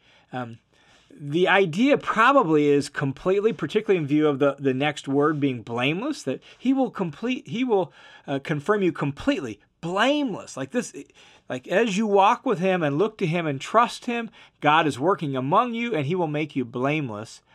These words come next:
on the day of our Lord Jesus Christ. God can be trusted to confirm them to the end so that they will be found blameless when Jesus returns. And notice he refers to, uh, the,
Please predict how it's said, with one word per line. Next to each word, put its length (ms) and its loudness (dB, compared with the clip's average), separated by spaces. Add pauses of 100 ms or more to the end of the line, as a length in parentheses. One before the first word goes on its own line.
(320)
on 260 4
the 100 0
day 240 -2
of 120 -6
our 180 0
Lord 220 -8
Jesus 360 -12
Christ. 460 -14
God 300 0
can 120 -6
be 120 -6
trusted 580 -4 (400)
to 160 0
confirm 640 0
them 200 -2
to 260 -2
the 260 0
end 240 -12 (240)
so 180 -4
that 120 0
they 120 2
will 120 2
be 120 2
found 460 -2
blameless 880 -2 (260)
when 220 -6
Jesus 480 -4
returns. 580 -14 (280)
And 120 -4
notice 280 2
he 80 -4
refers 400 0
to, 180 0 (440)
uh, 260 -2 (400)
the, 460 2